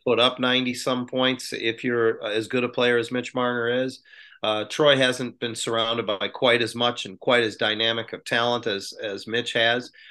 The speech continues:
But that's the beauty of this. I, I think, you know, off the top of my head, I think Troy just turned twenty-five.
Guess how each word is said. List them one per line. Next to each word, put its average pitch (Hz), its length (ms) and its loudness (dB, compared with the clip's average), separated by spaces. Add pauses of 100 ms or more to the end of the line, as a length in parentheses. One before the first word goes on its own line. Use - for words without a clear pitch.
(220)
But 135 140 2
that's 156 200 4
the 175 60 2
beauty 165 360 4
of 156 80 2
this. 120 260 -2
I, 123 80 -2
I 113 160 -10
think, 156 380 0 (560)
you 139 100 -8
know, 120 160 -2
off 131 220 0
the 139 60 0
top 139 280 0
of 160 80 0
my 131 140 2
head, 156 180 0
I 123 120 2
think 165 280 -8
Troy 147 400 0
just - 460 -4
turned 147 320 -2
twenty-five. 139 880 -2